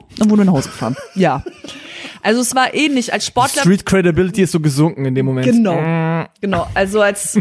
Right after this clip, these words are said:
Speaker 1: Sportler bist du ja eh erst voll spät irgendwie, weil
Speaker 2: Ja.
Speaker 1: du bist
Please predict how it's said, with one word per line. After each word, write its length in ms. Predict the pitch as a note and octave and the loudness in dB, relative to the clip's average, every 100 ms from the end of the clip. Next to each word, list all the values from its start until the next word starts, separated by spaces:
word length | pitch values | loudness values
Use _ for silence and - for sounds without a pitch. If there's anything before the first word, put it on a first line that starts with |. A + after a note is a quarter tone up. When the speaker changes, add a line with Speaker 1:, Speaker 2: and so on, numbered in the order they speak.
| - | 0
Speaker 1:
Sportler 380 | G#3+ A3 G#3+ A3+ | 0 0 0 -4
bist 240 | A3 - | -4 -2
du 60 | G#3 | -2
ja 80 | |
eh 180 | G3+ A3+ | 0 -2
erst 320 | - F3+ - | 0 -2 -4
voll 160 | - F#3+ | -2 0
spät 440 | F3+ - F#3+ F3+ | 0 -2 0 0
irgendwie, 540 | - F3 E3+ - F3 E3 | 0 0 -2 -4 -4 0
weil 120 | - | 0
Speaker 2:
Ja. 80 | - | 0
Speaker 1:
du 60 | E3+ | 0
bist 540 | F#3+ - - - - | -2 -4 -8 -10 -14